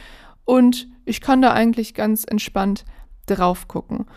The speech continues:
Und es gibt einen guten Grund, warum sie jetzt nicht einfach entspannt in Anführungsstrichen sein kann.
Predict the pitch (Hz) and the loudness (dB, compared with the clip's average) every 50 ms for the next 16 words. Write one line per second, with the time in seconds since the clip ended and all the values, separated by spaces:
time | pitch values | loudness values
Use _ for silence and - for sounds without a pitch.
0 | - - - - _ - 226 226 226 240 233 - - 302 - - - 320 285 294 | -20 -20 -20 -20 _ 0 2 4 4 4 0 -2 -8 -8 -8 -6 -6 -4 -2 -2
1 | 302 - - 294 269 247 - 247 247 269 254 220 196 175 - - - - 185 185 | -4 -4 0 -2 -2 -2 0 2 4 6 6 6 6 2 -2 -12 -6 -4 -4 -2
2 | - 190 196 202 196 180 190 175 175 170 - - 220 233 254 240 - - - 196 | 0 0 0 0 0 0 -2 -4 -4 -4 -4 0 2 2 2 2 -2 -8 -4 -2
3 | 196 208 233 - - 196 190 - - 180 - - - - 185 180 180 180 - - | 0 0 0 -2 -2 -8 -8 -6 -8 -8 -8 -10 -8 -6 -6 -4 -4 -6 -6 -6
4 | - - 92 185 - - - - 185 - - - 185 175 - 185 180 190 196 190 | -6 -6 -6 -6 -6 -6 -8 -8 -8 -8 -10 -12 -12 -10 -8 -8 -6 -6 -4 -4
5 | 196 - 202 202 202 - - - - 226 226 | -4 -4 -6 -8 -10 -10 -12 -10 -10 -10 -12